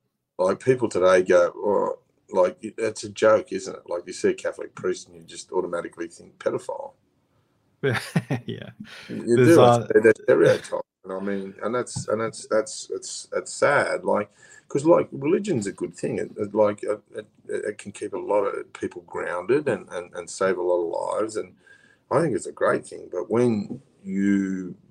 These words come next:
Speaker 1: become the devil with, within your actions through, you know, obviously through bad actions like that, well, what, who's gonna be attracted to, to that?
Speaker 2: Yeah, the one, one of the funniest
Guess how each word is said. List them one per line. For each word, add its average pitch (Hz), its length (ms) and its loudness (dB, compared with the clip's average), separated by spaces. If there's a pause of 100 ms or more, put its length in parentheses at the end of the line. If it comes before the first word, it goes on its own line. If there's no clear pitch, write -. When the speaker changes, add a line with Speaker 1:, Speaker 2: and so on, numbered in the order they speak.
Speaker 1:
become 92 480 -4
the 85 100 -6
devil 95 720 4 (160)
with, 87 240 0
within 90 340 0
your 87 320 -2
actions - 560 -8 (960)
through, 92 300 6
you 87 140 -6
know, 85 300 -6
obviously 85 760 -4
through 82 200 -4
bad 87 300 -4
actions - 340 -10
like 85 200 -10
that, - 280 -12 (140)
well, - 280 -18
what, 104 160 -6 (100)
who's 113 140 -6
gonna 107 160 -4
be 98 120 -6
attracted 92 480 -12
to, - 60 -20 (260)
to 90 80 -6
that? - 280 -8 (440)
Speaker 2:
Yeah, 110 420 -10 (120)
the 131 160 -4
one, 131 200 0 (120)
one 131 240 0
of 139 80 0
the 127 60 -4
funniest 117 800 0